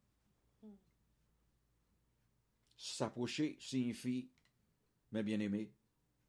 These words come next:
Speaker 2: il y a l'idée pou vini avèk lide pou rete. E sa aproche a siyifi.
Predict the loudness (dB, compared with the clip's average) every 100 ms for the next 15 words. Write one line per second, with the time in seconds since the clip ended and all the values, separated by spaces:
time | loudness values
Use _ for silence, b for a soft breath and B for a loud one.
0 | _ _ _ _ _ _ _ _ _ _
1 | -4 0 2 2 2 2 0 0 -12 _
2 | _ _ _ _ _ _ _ _ _ _
3 | _ _ _ _ _ _ -2 0 2 0
4 | 4 6 6 2 -2 _ _ _ _ _
5 | _ _ _ _ _ _ _ _ _ _
6 | -10 -2 0 0 0 0 0 0 0 2
7 | 0 0 0 0 -4 _ _ _ _ _
8 | _ _ _ _ _ _ _ _ _ _
9 | _ -16 -8 -4 -4 -4 -4 -2 -2 -2
10 | -6 -6 -8